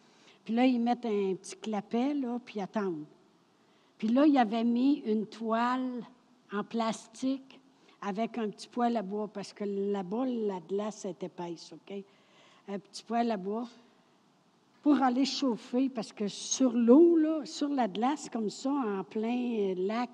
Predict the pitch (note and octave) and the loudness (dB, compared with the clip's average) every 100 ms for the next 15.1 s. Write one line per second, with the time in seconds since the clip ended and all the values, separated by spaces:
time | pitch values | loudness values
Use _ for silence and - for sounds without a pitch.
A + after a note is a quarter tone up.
0 | - G#3 F#3 F3+ F#3 - F#3 F3 D#4 D4 | -8 -6 -6 -6 -10 -10 -8 0 2 2
1 | C#4+ D4 - - _ _ - _ _ F#3 | -2 -6 -12 -20 _ _ -20 _ _ -10
2 | F#3+ G#3+ F#3+ A3+ F#3 D3 - - _ _ | -6 -2 0 0 -2 -8 -16 -20 _ _
3 | _ G3 G3+ G3 G3 G3 F3 - _ _ | _ -6 -6 -8 -6 -8 -8 -12 _ _
4 | _ _ _ _ _ _ _ _ _ _ | _ _ _ _ _ _ _ _ _ _
5 | G3+ - G#3+ B3 B3+ B3+ G#3+ F#3 F3+ - | -10 -6 0 6 10 10 8 -2 -8 -8
6 | G3 F3+ A#3+ D4 F4+ E4+ C4+ G#3+ G#3 F#3+ | -6 -2 8 10 12 10 4 0 0 0
7 | F3+ C4 A#3 - - - - G3 F#3+ A#3+ | 4 6 6 2 -10 -20 -16 -10 -2 -2
8 | G3 F#3+ B3 A3+ A3 G3 A3+ A#3+ - A#3 | -2 -2 0 0 0 -2 -4 -4 -6 -6
9 | - C#4+ D4 - B3 A#3+ A3+ A3+ C4 A3 | -2 -2 -2 0 2 2 2 0 -2 -2
10 | F#3+ A#3+ A#3+ A#3+ A3 G#3 F#3+ F3 F#3+ E3+ | 0 4 6 8 8 6 4 4 2 2
11 | D#3+ F3 - - - - - C#4+ D#4 D#4+ | 0 -4 -6 -18 -20 -6 6 8 8 8
12 | D#4 E4+ E4 A#3+ - C#4 D#4 D4 G#3 - | 8 8 6 4 0 0 2 0 -2 -10
13 | - - _ _ _ _ _ _ - A#3+ | -16 -20 _ _ _ _ _ _ -4 -2
14 | A#3+ C4 - C#4 F#3 - A3+ G#3+ E3+ F3 | 0 0 0 -2 -2 -2 -2 -2 -4 -6
15 | G3 | -6